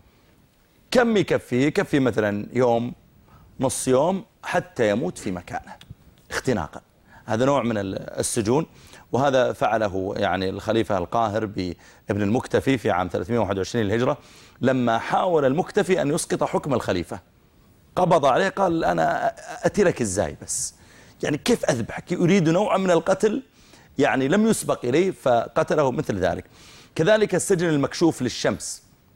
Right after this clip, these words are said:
هذا كان الحجاج قد صنع سجنا وأمر ألا يوضع له سقف، فكانوا في شدة الحر يستوون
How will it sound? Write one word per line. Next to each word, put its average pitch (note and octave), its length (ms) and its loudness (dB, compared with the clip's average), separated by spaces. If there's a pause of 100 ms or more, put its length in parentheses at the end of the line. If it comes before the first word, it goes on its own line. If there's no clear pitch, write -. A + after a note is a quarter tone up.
(140)
هذا A#2+ 200 0
كان C3+ 200 2
الحجاج B2 480 0
قد G#2+ 160 -4
صنع A#2 360 0
سجنا C#3+ 420 -2 (840)
وأمر C#3+ 480 2
ألا D3 140 2
يوضع B2+ 340 2
له C3 200 0
سقف، - 280 -6 (800)
فكانوا D#3 420 2
في G#2+ 80 -4
شدة C#3 400 -2
الحر - 380 -4 (160)
يستوون C3 680 -2